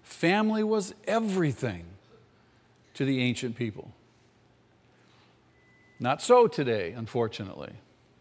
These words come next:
In the ancient Near East, the good of the family was to take priority over one's personal desires and personal aspirations.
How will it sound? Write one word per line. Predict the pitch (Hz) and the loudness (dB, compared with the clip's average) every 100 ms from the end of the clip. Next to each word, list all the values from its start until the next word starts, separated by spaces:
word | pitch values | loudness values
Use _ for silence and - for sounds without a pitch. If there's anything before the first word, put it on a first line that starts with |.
| _ _ _ _ - - _ - _ _ _ _ - | _ _ _ _ -20 -20 _ -20 _ _ _ _ -6
In | |
the | 120 131 | 2 4
ancient | 139 147 | 4 4
Near | 143 170 | 8 8
East, | 202 | 6
the | 143 | 4
good | 120 156 151 | 6 6 6
of | |
the | 147 | 2
family | - 202 220 151 | 4 4 6 4
was | 131 135 | 4 2
to | - | 0
take | - 143 123 | 0 0 0
priority | - 139 143 160 180 175 | 4 6 6 4 4 6
over | 135 135 | 6 4
one's | 135 143 165 180 175 | 2 4 4 2 -2
personal | - - 170 156 180 160 | -6 -2 -2 -2 -4 -4
desires | 135 127 135 131 135 135 131 - - - - - 127 | -4 -4 -2 -2 0 0 -2 -10 -18 -20 -20 -12 -8
and | 123 | -6
personal | - 131 - 120 120 | 0 0 0 -4 -4
aspirations. | 117 113 - - 107 107 104 - 92 - - | -6 -6 -6 -6 -2 -2 -2 -8 -12 -14 -16